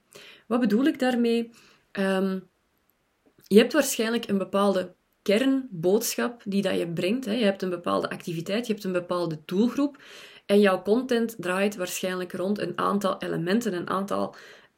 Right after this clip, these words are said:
thema's die voor jou en jouw doelgroep belangrijk zijn. Als je altijd over hetzelfde spreekt, ja, op den duur gaan mensen dat niet meer horen, hè. Ehm, dan wordt dat allemaal een beetje saai, wordt er allemaal een beetje grijze brei, hè.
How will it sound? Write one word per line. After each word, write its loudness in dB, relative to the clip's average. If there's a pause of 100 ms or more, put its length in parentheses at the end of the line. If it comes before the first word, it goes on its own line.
(100)
thema's 4
die 0
voor -4
jou 2
en -4
jouw 0
doelgroep -4
belangrijk -6
zijn. -14 (720)
Als 4
je -2
altijd 0
over 4
hetzelfde -2
spreekt, 0
ja, -10
op -10
den -6
duur 4
gaan 2
mensen 0
dat -2
niet 6
meer 4
horen, -2
hè. -10 (520)
Ehm, -2
dan -4
wordt 4
dat 0
allemaal 2
een -2
beetje -2
saai, 4
wordt -2
er -2
allemaal -2
een -4
beetje 0
grijze 0
brei, -2
hè. -6